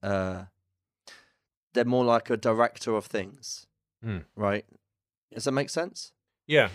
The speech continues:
Speaker 2: I mean, I think it's
Speaker 1: Yep.
Speaker 2: interesting that you said, uh, you'd see them as a producer if they were pushing buttons, or, or, you know, they, that might be an element that, that influences whether you would say somebody as a producer.
Speaker 1: In that,
Speaker 2: Um,
Speaker 1: in that genre, I think
Speaker 2: yeah,
Speaker 1: people
Speaker 2: exactly.
Speaker 1: think like that.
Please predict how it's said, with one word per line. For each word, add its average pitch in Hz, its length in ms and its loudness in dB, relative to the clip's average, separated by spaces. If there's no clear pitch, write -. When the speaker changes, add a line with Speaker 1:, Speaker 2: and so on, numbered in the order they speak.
Speaker 2:
I 131 60 -2
mean, 143 120 2
I 143 60 0
think 160 140 -4
it's 127 100 -4
Speaker 1:
Yep. 151 40 0
Speaker 2:
interesting 123 380 -6
that 113 80 -6
you 110 120 -6
said, 110 460 -2
uh, 104 220 -2
you'd 113 460 -8
see 120 160 -2
them 107 160 -4
as 95 80 -8
a - 40 -20
producer 104 360 -8
if 98 300 -6
they 104 140 -6
were 98 280 -2
pushing 98 440 -6
buttons, 87 500 -4
or, 78 220 -12
or, 90 120 -10
you 87 100 -10
know, 82 80 -12
they, 87 240 -8
that 98 260 -12
might 92 240 -10
be 92 100 -8
an 90 100 -6
element 87 380 -6
that, 95 160 -14
that 107 160 -14
influences 92 560 -12
whether 87 160 -12
you 85 140 -10
would 85 140 -14
say - 480 -10
somebody 85 260 -12
as 82 120 -18
a - 40 -20
producer. - 540 -12
Speaker 1:
In 143 140 0
that, 147 140 2
Speaker 2:
Um, - 60 -4
Speaker 1:
in 147 120 0
that 135 180 0
genre, 104 480 -2
I 110 100 -2
think 113 280 -6
Speaker 2:
yeah, 147 240 4
Speaker 1:
people 120 160 0
Speaker 2:
exactly. 131 260 0
Speaker 1:
think 107 140 -6
like 107 240 0
that. 98 280 0